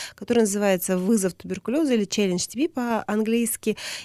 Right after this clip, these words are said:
И этот проект помогает Украине бороться именно с проблемой мультирезистентного туберкулеза, такое узконаправленное, но, э, захватывает, наверное, все, все, всю деятельность, связанную с противодействием туберкулеза, потому что именно резистентный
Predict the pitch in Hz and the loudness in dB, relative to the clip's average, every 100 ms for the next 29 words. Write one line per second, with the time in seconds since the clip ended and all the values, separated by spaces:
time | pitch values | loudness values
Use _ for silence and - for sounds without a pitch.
0 | - 226 233 - - - 302 277 226 214 | 0 2 4 2 0 0 0 0 0 0
1 | 240 233 202 202 214 262 247 196 196 233 | 2 2 0 -4 0 2 2 2 0 -2
2 | - 196 196 190 - 196 185 190 185 220 | -2 0 2 0 -2 -4 -2 -2 0 2
3 | 220 196 185 185 185 - 208 180 175 170 | 2 0 -2 -2 -2 -2 -4 -2 -4 -4
4 | 175 190 240 285 233 196 185 185 - 185 | -6 -4 0 0 0 -4 -4 -6 -10 -4
5 | 185 185 247 285 247 208 202 185 190 214 | -4 0 0 2 2 2 4 4 2 2
6 | 226 220 - - _ 190 202 196 190 202 | 2 0 -6 -16 _ 0 2 4 2 0
7 | 214 233 214 190 190 190 196 190 - 190 | 2 0 2 -2 0 0 2 0 -2 -4
8 | - - - 190 160 165 165 - 190 202 | -4 -4 2 2 2 -4 -6 -4 0 2
9 | 175 165 175 - 175 165 165 180 175 180 | 2 -2 -4 0 -2 -2 -6 -8 -4 -2
10 | 180 175 190 185 185 196 226 254 208 196 | -2 -2 -4 -4 -6 -4 -4 -4 -2 -4
11 | 190 - 190 196 190 - - - 185 214 | -4 -2 0 2 0 -4 -14 -6 0 2
12 | 220 - 240 214 196 | 2 2 2 2 0